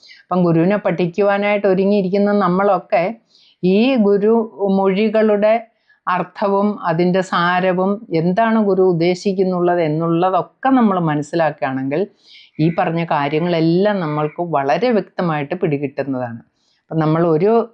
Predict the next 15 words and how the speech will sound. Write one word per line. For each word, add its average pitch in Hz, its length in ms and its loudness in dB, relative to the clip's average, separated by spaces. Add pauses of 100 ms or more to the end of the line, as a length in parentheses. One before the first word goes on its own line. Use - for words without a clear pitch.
(160)
കൃതി 208 200 -2
പഠിച്ചിട്ടോ 196 540 0
രണ്ട് 185 300 0
കൃതി 208 300 0
പഠിച്ചിട്ടോ 196 460 0
ഒന്നും 226 280 2
കാര്യമില്ല. 226 460 0 (580)
ഗുരുവിൻ്റെ 254 920 2
മൊഴിമുത്തുകൾ, 196 800 2 (120)
ഗുരുവിൻ്റെ 196 500 2 (280)
ആ 190 120 0
തിരുനാവിൽ 190 680 0
നിന്ന് 196 260 0 (260)
ഉതിർന്നു 190 460 0
വീണ 180 320 2